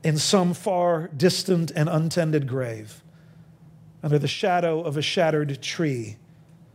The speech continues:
He shall leave the company of the hapless brave and draw nigh unto us for memory's sake, because a look, a word,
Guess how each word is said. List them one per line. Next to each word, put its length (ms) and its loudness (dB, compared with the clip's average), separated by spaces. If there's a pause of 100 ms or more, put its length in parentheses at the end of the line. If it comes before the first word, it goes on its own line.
(560)
He 100 -4
shall 240 -2
leave 480 -2 (420)
the 120 -4
company 580 0
of 160 -4
the 80 2
hapless 480 0
brave 640 -2 (840)
and 240 2
draw 320 0
nigh 720 -2
unto 320 0
us 480 -2 (880)
for 160 -6
memory's 440 0
sake, 520 -8 (880)
because 240 -2
a 40 0
look, 320 0 (720)
a 60 -2
word, 540 0